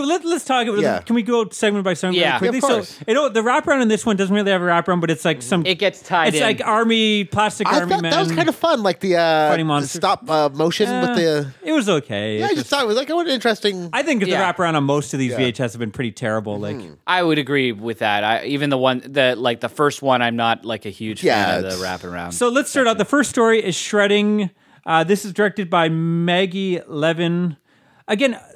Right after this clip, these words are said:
Speaker 1: the, the one fun thing about these is they always got directors. Now it's like they're just getting, like, first-time people.
Speaker 2: Yeah.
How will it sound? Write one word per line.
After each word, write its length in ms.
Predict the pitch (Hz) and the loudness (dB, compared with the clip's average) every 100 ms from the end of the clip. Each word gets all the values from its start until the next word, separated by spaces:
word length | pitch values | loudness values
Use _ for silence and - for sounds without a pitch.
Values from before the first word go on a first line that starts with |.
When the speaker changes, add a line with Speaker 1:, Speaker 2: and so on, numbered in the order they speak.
| - | -2
Speaker 1:
the, 140 | 220 | -2
the 200 | 202 - | -2 0
one 200 | 226 392 - _ | 2 2 -2 _
fun 300 | - 233 247 | -4 0 2
thing 160 | 226 220 | 2 2
about 160 | 208 | 2
these 200 | 196 180 156 | 2 -2 0
is 60 | |
they 80 | 170 | 0
always 140 | 190 | 0
got 160 | 190 160 | 0 -2
directors. 400 | 151 185 - 151 | 0 0 0 -2
Now 280 | 151 156 202 | 0 2 2
it's 140 | 214 | 2
like 140 | 196 160 | -2 -2
they're 100 | 160 | -2
just 240 | 151 151 | -2 -2
getting, 280 | 151 160 165 | 0 2 2
like, 200 | 143 135 | 0 -2
first-time 720 | - 185 170 - 160 147 139 | -2 0 0 -2 0 0 0
people. 160 | - 151 | -2 0
Speaker 2:
Yeah. 360 | 104 151 147 | 4 4 4